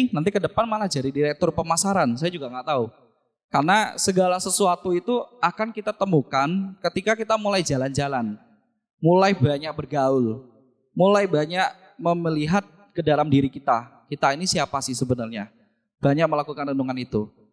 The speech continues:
Nah, ketika udah paham kita siapa, kita mulai dengan mimpi tadi. Ya, mau usaha apapun itu, dengan jurusanmu apa itu, kamu akan ketemu nanti.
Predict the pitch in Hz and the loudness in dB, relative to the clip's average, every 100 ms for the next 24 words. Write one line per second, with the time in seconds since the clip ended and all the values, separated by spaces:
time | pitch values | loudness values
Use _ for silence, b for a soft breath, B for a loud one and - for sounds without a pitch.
0 | _ _ - 113 120 147 175 175 170 170 | _ _ -4 -2 -2 -2 0 2 2 2
1 | 160 160 - - 208 185 143 139 135 143 | -2 -4 -6 -6 -2 0 -2 -4 -10 -12
2 | 139 135 165 - 120 117 135 - - 147 | -10 -4 -4 -2 -2 -4 -6 -14 -16 -2
3 | 196 202 196 202 151 147 143 151 147 143 | 0 2 2 2 0 -2 -6 -8 -8 -6
4 | - 117 - _ _ _ _ _ - 127 | -6 -8 -10 _ _ _ _ _ -4 -2
5 | 143 156 156 185 196 185 190 180 185 190 | 2 2 4 4 2 0 -2 -2 -2 -4
6 | 190 190 175 233 247 - 160 165 156 147 | -4 -6 -4 -4 -4 -6 -4 0 4 4
7 | 147 165 170 160 165 - 165 170 247 233 | 4 0 -4 -6 -4 -2 -2 0 -2 0
8 | 202 240 240 233 214 202 208 180 165 151 | 0 2 0 -4 -8 -8 -6 -4 -4 -2